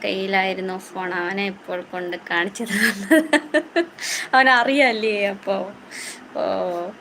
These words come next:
ഇപ്പോഴത്തെ പിള്ളേർക്കെല്ലാം അറിയാം. നമുക്ക്, നമ്മളെക്കാട്ടി നല്ല ഫോണിൻ്റെ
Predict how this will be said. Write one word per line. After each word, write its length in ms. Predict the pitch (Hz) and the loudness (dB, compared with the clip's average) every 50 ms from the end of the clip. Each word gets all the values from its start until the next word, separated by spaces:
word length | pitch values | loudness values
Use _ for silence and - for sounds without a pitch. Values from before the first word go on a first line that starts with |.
| - - - - | -20 -20 -20 -20
ഇപ്പോഴത്തെ 320 | - - 240 - - 208 240 | -14 -10 -8 2 2 2 4
പിള്ളേർക്കെല്ലാം 640 | 233 196 196 190 208 226 226 254 226 208 214 233 226 196 | 4 4 6 6 6 4 2 0 0 2 4 6 6 6
അറിയാം. 360 | 170 - 180 180 190 196 190 - - - - - - - - - - - - - - - - - - - - - - - - 180 | 4 2 -2 -2 -2 -2 -2 -2 -8 -18 -20 -20 -20 -20 -20 -20 -20 -20 -20 -20 -20 -20 -20 -20 -20 -20 -20 -20 -20 -12 -8 -6
നമുക്ക്, 380 | 175 180 185 196 196 - 262 247 233 - - - - - | -4 -4 -4 -4 2 4 4 4 4 2 -2 -8 -4 -2
നമ്മളെക്കാട്ടി 560 | 208 190 196 208 214 208 240 233 233 247 240 233 233 - - - | -2 0 2 0 0 0 -2 -4 -2 -4 -6 -6 -8 -12 -12 -6
നല്ല 200 | 214 208 208 202 202 196 - - - - - - - - - - - - - | -2 0 2 4 4 4 2 -2 -10 -16 -16 -16 -16 -16 -16 -18 -18 -16 -6
ഫോണിൻ്റെ 360 | - 196 202 208 220 226 226 | -2 0 0 2 2 0 2